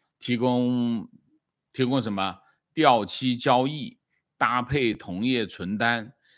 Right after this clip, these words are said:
吸引外资进来。吸引外资进来的目-，结果是什么？推高人民币汇率，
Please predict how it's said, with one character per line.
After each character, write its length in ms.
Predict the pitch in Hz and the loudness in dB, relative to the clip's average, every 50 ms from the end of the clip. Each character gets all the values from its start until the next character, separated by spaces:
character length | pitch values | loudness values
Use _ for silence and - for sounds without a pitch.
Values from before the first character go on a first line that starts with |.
| _ _ _ | _ _ _
吸 260 | - - - - 151 139 | -12 -8 -6 -4 -2 -2
引 160 | 120 101 87 | -2 -2 0
外 180 | 95 107 110 | 0 0 0
资 160 | 107 98 107 104 | 0 -2 -6 -6
进 200 | 98 113 110 101 | -6 -4 -4 -4
来。 260 | 80 64 57 50 _ _ _ _ _ _ _ _ _ _ _ _ _ _ _ _ _ _ _ _ _ _ - - - | -4 -6 -6 -8 _ _ _ _ _ _ _ _ _ _ _ _ _ _ _ _ _ _ _ _ _ _ -20 -14 -10
吸 160 | - - 185 | -8 -4 0
引 100 | 170 147 | 2 6
外 140 | 139 143 135 | 8 8 6
资 160 | 123 127 131 | 6 2 -4
进 160 | 120 131 139 | -2 -2 0
来 240 | 131 123 110 107 104 | 2 2 0 0 -2
的 140 | 87 113 123 | -4 -6 -4
目-， 180 | 131 143 135 120 - - - | -4 -2 -4 -4 -6 -8 -10
结 160 | - - 139 | -4 -2 -2
果 220 | 143 117 110 95 87 | 0 0 -2 -6 -6
是 140 | 95 107 | -6 -8
什 100 | 92 90 | -10 -10
么？ 240 | 80 71 69 69 - _ _ _ _ - | -10 -10 -12 -12 -14 _ _ _ _ -12
推 260 | - - 135 131 120 | -4 0 0 0 2
高 220 | 113 120 113 117 | 0 0 -2 -2
人 120 | 107 95 92 | -2 -4 -6
民 200 | 95 92 92 87 | -6 -6 -8 -8
币 120 | 92 90 | -8 -10
汇 200 | 80 - 95 85 | -10 -10 -12 -12
率， 240 | 80 76 69 - | -10 -12 -14 -16